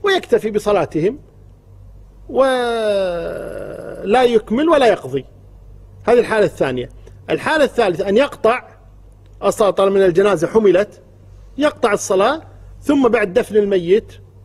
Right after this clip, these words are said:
والانتهاء من دفنه يأتي ويصلي عليه عند قبره صلاة جديدة. هذه الحالة الثالثة كلها جائزة، يجوز أن يكمل في مكانه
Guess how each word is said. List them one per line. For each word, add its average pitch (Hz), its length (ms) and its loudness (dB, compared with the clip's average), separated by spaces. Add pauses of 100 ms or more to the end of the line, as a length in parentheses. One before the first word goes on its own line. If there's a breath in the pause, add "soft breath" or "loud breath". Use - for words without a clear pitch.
(580)
والانتهاء 175 1400 0
من 190 160 -2
دفنه 214 280 -2
يأتي 285 340 0
ويصلي 254 400 2
عليه 202 460 2 (840)
عند 220 180 2
قبره 135 500 0 (720)
صلاة 202 220 2
جديدة. 135 480 -2 (420)
هذه 254 200 0
الحالة 202 240 0
الثالثة 151 380 -4
كلها 285 320 2
جائزة، 131 420 -2 (680)
يجوز 214 280 2
أن 214 120 2
يكمل 220 280 0
في 214 100 0
مكانه 214 580 0